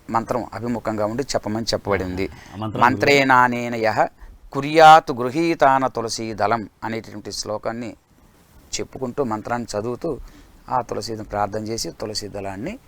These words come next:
Speaker 1: తెంచమని చెప్పి చెప్పబడుతూ ఉన్నది.
Speaker 2: ఒక్కసారి మంత్రం మరొకసారి చెప్పండి గురుగారు.
Speaker 1: "మంత్రేనానేన యః కుర్యాత్ గృహీత్వా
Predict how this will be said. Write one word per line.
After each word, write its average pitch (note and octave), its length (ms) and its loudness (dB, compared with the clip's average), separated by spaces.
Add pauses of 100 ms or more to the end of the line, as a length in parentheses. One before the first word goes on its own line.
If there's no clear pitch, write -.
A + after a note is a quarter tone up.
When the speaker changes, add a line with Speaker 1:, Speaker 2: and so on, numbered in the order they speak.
(440)
Speaker 1:
తెంచమని G#2 500 -6
చెప్పి C#3 220 -8 (640)
చెప్పబడుతూ G#2 480 -4
ఉన్నది. F2+ 320 -10
Speaker 2:
ఒక్కసారి D3 280 -4
మంత్రం C3+ 320 -2
మరొకసారి B2 540 -4
చెప్పండి A2 240 -8
గురుగారు. A2 420 -10 (220)
Speaker 1:
"మంత్రేనానేన A#2 1400 -2
యః G#2+ 380 2
కుర్యాత్ C3+ 760 6
గృహీత్వా B2 1040 4